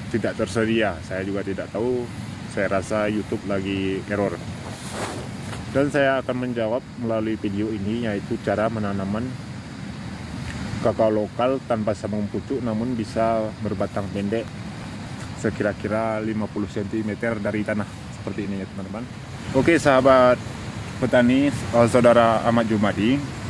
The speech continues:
semoga video ini bisa bermanfaat untuk saudara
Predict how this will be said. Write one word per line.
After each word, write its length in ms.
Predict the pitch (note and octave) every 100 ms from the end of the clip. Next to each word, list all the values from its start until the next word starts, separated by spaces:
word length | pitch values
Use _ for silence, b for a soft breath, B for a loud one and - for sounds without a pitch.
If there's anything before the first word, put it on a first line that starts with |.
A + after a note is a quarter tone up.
| - - - - - - - - - - - - - - - - - - A#2+
semoga 240 | A#2+ A#2+
video 320 | C3 B2+ B2+ B2
ini 160 | A#2+
bisa 240 | A#2+ A2+ A#2
bermanfaat 640 | A2+ A2 A2+ G#2+ G#2+ A#2 -
untuk 560 | A#2 A2 A2 A2 G#2+
saudara 480 | A#2 G#2+ G2 A2+ C#3+